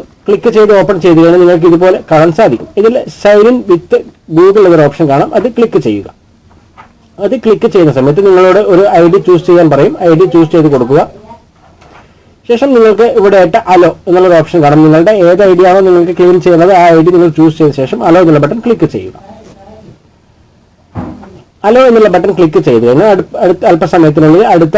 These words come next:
ഒരു പേജിലേക്ക് അത് റീഡ-, റീഡയറക്റ്റ് ആയിട്ട് വരും. അപ്പോൾ നിങ്ങൾക്ക് ഇവിടെ കാണാം ഇരുപത്തിയെട്ട് സ്ഥലങ്ങളിലായിട്ട് ഞാനിത് ആഡ് ചെയ്തിട്ടുണ്ട് എന്ന് നിങ്ങൾക്ക് കാണാൻ സാധിക്കും. ഇവിടെ നിങ്ങൾക്ക് ഇവിടെയായിട്ട് കാണാം ഓരോ വെബ്സൈറ്റുകളും നിങ്ങൾക്ക് ലിങ്കും ഇവിടെ കാണാൻ സാധിക്കും. ശേഷം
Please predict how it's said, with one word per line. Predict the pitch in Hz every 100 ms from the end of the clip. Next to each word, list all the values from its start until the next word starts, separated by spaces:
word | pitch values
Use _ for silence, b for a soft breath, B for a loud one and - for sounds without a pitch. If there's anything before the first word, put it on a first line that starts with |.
| 185
ഒരു | 170 160
പേജിലേക്ക് | 160 165 156 151
അത് | 151 156
റീഡ-, | 156 160 165 170 - 160
റീഡയറക്റ്റ് | 156 160 165 151
ആയിട്ട് | 151 147
വരും. | 120 254 320 -
അപ്പോൾ | 214 240
നിങ്ങൾക്ക് | 226 220
ഇവിടെ | 214 202 151
കാണാം | 127 180 370 _ _ _ _ 180
ഇരുപത്തിയെട്ട് | 180 214 214 233 226 180 156 - 480 - -
സ്ഥലങ്ങളിലായിട്ട് | - 156 156 170 170 151 175 170
ഞാനിത് | 160 160 - 185
ആഡ് | 202 170
ചെയ്തിട്ടുണ്ട് | 135 113 104 107 _ _ - - 170
എന്ന് | 190 226
നിങ്ങൾക്ക് | 170 170 165 160
കാണാൻ | 151 170 214
സാധിക്കും. | 180 - - _ _ B B B B 220
ഇവിടെ | 254 269 208
നിങ്ങൾക്ക് | 190 170 208 -
ഇവിടെയായിട്ട് | 165 175 165 160 160
കാണാം | 170 - _ _ _ _ _ _ 190
ഓരോ | 180 220 - -
വെബ്സൈറ്റുകളും | 165 - 196 175 175 208
നിങ്ങൾക്ക് | 160 165 160 165
ലിങ്കും | 156 170 190
ഇവിടെ | 156 160
കാണാൻ | 147 151 170
സാധിക്കും. | 220 180 110 - _ -
ശേഷം | 233